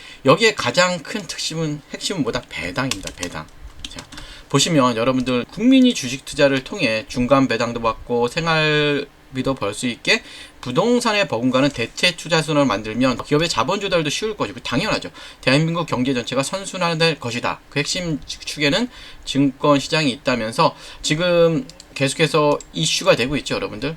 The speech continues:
자, 주식으로 생활비 버는 나라. 주식으로 생활비 벌 수 있게 가장 큰 핵심은 뭐다? 배당이요, 배당. 이렇게 배당. 그래서 지금 여러분들 이제 앞서 나가야 되죠. 보시면 여러분들, 자, 벌써 여러분들 따라가는 회사가 있어요. 어떤 회사냐면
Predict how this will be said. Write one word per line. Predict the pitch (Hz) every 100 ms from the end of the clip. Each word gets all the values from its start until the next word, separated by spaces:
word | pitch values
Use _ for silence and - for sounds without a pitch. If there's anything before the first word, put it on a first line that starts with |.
| -
자, | -
주식으로 | 90 - - 139 143
생활비 | 151 156 139
버는 | 123 101 95
나라. | 160
주식으로 | - 165 202
생활비 | 180 196 185
벌 | 110
수 | 107 -
있게 | - - - -
가장 | - 143 202
큰 | - 208
핵심은 | - 185
뭐다? | 131 127 156 - -
배당이요, | - 80 87 104 87 -
배당. | - - - - - - - -
이렇게 | - 104 165 - - -
배당. | - 110 90 - - -
그래서 | - 214
지금 | - 214 220
여러분들 | 139 175 190 170 139 143 123
이제 | 165 190
앞서 | - 131 -
나가야 | 269 233 175
되죠. | 110 113
보시면 | - 165 175 214 151
여러분들, | 240 127 139 - - - - -
자, | -
벌써 | 208 202 247 - 240
여러분들 | 151 165 160 147 160 160 139
따라가는 | - 254 277 254 226
회사가 | 196 247 226
있어요. | 151 160
어떤 | 131 -
회사냐면 | 208 151 110 110 170 101